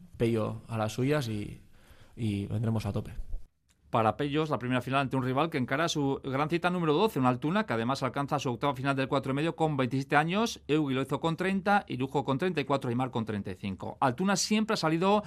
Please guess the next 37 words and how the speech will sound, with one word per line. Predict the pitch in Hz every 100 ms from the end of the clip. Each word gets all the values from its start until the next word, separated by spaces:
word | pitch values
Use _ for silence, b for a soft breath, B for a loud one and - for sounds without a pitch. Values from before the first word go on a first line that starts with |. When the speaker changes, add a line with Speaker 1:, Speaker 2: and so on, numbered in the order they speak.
| B B B -
Speaker 2:
como | 123 123
favorito | 135 156 175
en | 170
los |
tres | - 175
partidos | 170 160 180
que | 180
ha |
jugado | 151 165 170 196 -
en |
esta | 160 175
edición | 156 175
del | 156
cuatro | 160 147
y | 160
medio, | 214 120
pese | 123 110 123
a |
su | 131
merma | 156 175 135
física, | 175 170 185 220 190
dobla | 135 139
sencillo | 123 127 123 117
ante | 117 143
Artola, | 147 208 202
Cina | 190 165
sesenta | 127 139 120 165
ante | 175 -
Peña | 135 139 147 B B B
y | - 110
Cina | 139 143
sesenta | 131 113 143 139
también | 110 104 117
ante | 117 107
Jaca. | - 101 104
La | 117 135
cátedra | 185 196 214 247